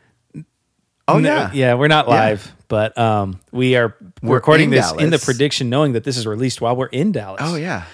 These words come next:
Speaker 1: for
Speaker 2: Dude,
Speaker 1: sure.
Speaker 2: are you so excited to go back home?
Speaker 1: Uh, always.
Speaker 2: Yeah.
Speaker 1: Yeah, it, uh, I don't really like traveling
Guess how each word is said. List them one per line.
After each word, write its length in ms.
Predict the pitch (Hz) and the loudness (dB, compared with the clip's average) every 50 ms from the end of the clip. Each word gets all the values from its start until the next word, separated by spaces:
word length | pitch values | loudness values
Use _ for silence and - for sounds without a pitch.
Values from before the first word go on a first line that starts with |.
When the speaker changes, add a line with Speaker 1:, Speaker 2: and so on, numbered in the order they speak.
| - - | -20 -18
Speaker 1:
for 100 | - 107 | -14 -6
Speaker 2:
Dude, 220 | - 147 156 135 | -2 0 0 0
Speaker 1:
sure. 40 | 127 110 | 0 0
Speaker 2:
are 40 | 127 | 0
you 100 | 147 175 | 0 0
so 160 | 165 - 190 | 0 0 0
excited 220 | 180 156 - 156 147 | 0 2 2 2 2
to 60 | 147 | 2
go 100 | 131 131 | 2 2
back 200 | 131 139 131 120 | 2 2 2 2
home? 240 | 123 127 135 139 143 - - - - - - - - - - - - _ - | 2 0 0 -2 -4 -10 -18 -20 -20 -20 -20 -20 -20 -18 -18 -20 -16 _ 2
Speaker 1:
Uh, 280 | - 156 160 156 156 - | 4 6 6 6 4 4
always. 560 | - 139 156 151 110 90 82 82 - - - - - - - | 6 4 6 6 4 -2 -6 -6 -6 -6 -6 -6 -10 -12 -12
Speaker 2:
Yeah. 220 | 92 90 - - - - | -12 -12 -12 -14 -14 -8
Speaker 1:
Yeah, 340 | 156 120 117 113 113 110 110 | -2 0 2 4 4 2 2
it, 380 | 98 127 127 131 131 - - | 2 2 2 2 2 0 0
uh, 340 | 107 123 120 117 117 117 110 - - _ _ _ _ _ _ _ _ _ _ _ - - | 0 2 2 2 2 0 -2 -6 -12 _ _ _ _ _ _ _ _ _ _ _ -12 -2
I 120 | - 143 190 | 0 0 0
don't 260 | 208 285 294 311 247 | 2 0 0 0 -2
really 160 | 190 233 240 220 | -2 -2 0 0
like 260 | 202 196 - - _ | 0 0 -2 -4 _
traveling 880 | - - - - 120 127 131 127 131 135 135 135 135 135 135 135 135 | -14 -12 -10 -6 -4 -2 -2 0 0 0 0 0 0 -2 -4 -6 -8